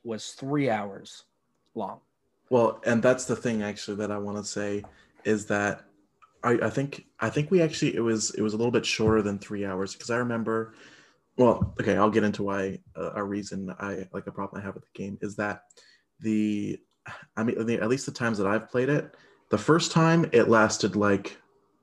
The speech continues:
Speaker 2: four or five hours.
Speaker 1: Mm-hmm.
Speaker 2: But the second time we played it, like you said, it was, like, two, I think, I think it was, like, two, two and a half hours. Um, it was, it was, like,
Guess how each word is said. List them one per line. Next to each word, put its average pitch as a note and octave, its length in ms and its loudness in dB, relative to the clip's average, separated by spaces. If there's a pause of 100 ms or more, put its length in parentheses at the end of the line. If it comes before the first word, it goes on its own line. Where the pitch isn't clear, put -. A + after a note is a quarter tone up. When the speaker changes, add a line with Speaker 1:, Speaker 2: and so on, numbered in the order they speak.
(380)
Speaker 2:
four G#2 420 6
or G#2 60 2
five G#2 300 2
hours. B2+ 560 2 (280)
Speaker 1:
Mm-hmm. B2+ 280 -4 (280)
Speaker 2:
But B2 140 4
the A2 80 6
second D3+ 300 6
time B2 200 6
we G#2+ 80 6
played G#2 240 2
it, G2 140 4
like A2 140 2
you G#2+ 60 -2
said, A2 240 2
it A2 60 2
was, A2 160 2
like, G2+ 300 -2
two, A2 680 2 (800)
I G#2+ 60 -2
think, A2 200 2
I A#2+ 40 2
think F3+ 140 2
it - 20 6
was, D#3 120 4
like, B2 180 2
two, A2+ 280 4
two A2+ 160 -2
and G2+ 80 2
a G2+ 40 -2
half G2+ 180 0
hours. - 520 -4 (680)
Um, G2+ 400 4 (360)
it A#2+ 60 6
was, D3 240 4
it C#3 60 4
was, D3+ 140 4
like, - 220 2